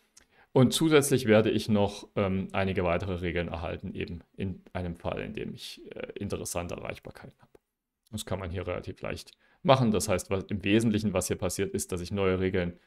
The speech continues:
erhalte für S, weil S ist die einzige Menge, in der hier was Inter-, Interessantes passiert. Und, ähm, diese Mengen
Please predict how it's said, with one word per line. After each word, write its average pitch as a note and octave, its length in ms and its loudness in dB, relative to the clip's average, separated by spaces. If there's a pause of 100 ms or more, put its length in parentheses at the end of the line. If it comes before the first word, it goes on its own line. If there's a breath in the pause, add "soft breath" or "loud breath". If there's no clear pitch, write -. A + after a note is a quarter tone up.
(140)
erhalte F2+ 480 0 (300)
für - 160 0
S, - 360 0
weil G#2 200 -4
S G#2 180 0
ist - 200 -8
die - 120 -2
einzige G2+ 500 0 (280 soft breath)
Menge, G2+ 280 0
in F2+ 120 -2
der F2 100 0
hier F#2 240 -4
was F2+ 140 -4
Inter-, F#2+ 600 -6
Interessantes F#2 580 -4
passiert. C3+ 420 -4 (680 loud breath)
Und, A2 520 6
ähm, F#2+ 440 2
diese G#2+ 640 2
Mengen F#2 460 0